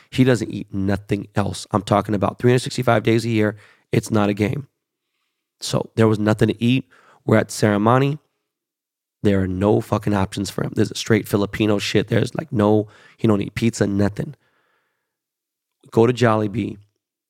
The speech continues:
I fucking love Jollibee. You guys already know this. Most of you guys who do know. And there's a fucking line, <laughs> like, seventeen people long. I'm like, "God damn." And Jollibee always has a line, right? And I see when we get up to the fucking front of the line,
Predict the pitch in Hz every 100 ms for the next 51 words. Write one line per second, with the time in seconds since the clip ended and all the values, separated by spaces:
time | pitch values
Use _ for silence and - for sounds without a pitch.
0 | _ _ - - 104 107 98 101 98 101
1 | - - - 107 104 98 95 - 117 113
2 | 107 98 95 107 - 104 98 101 101 104
3 | 107 104 101 95 101 _ _ - - _
4 | _ _ _ 131 117 113 107 - _ _
5 | _ _ 131 139 131 123 - 107 107 104
6 | 98 98 - - - _ _ _ _ -
7 | - 143 120 113 110 101 113 - 107 104
8 | 104 - - - 180 - - 139 131 -
9 | - - - - _ - 131 175 190 143
10 | - 117 107 104 98 95 95 - - 104
11 | 104 - _ _ _ _ _ _ - 127
12 | 117 - - 160 147 135 120 117 110 120
13 | - 165 - - 127 - 110 107 - 110
14 | 107 101 98 98